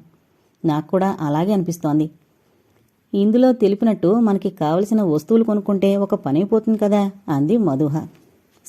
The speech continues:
"సరే," అన్నాడతను. ఇద్దరూ వన్ టౌన్లో ఉన్న కుందన్ షా షాపుకి వెళ్లారు.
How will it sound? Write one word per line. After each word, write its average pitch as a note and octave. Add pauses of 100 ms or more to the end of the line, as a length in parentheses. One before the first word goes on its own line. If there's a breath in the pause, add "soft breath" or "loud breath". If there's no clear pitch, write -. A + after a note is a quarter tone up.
(100)
"సరే," E3
అన్నాడతను. D3+ (720 soft breath)
ఇద్దరూ F3
వన్ F3+
టౌన్లో A3+
ఉన్న G3+ (100)
కుందన్ F#3
షా G3+
షాపుకి F#3+
వెళ్లారు. D3+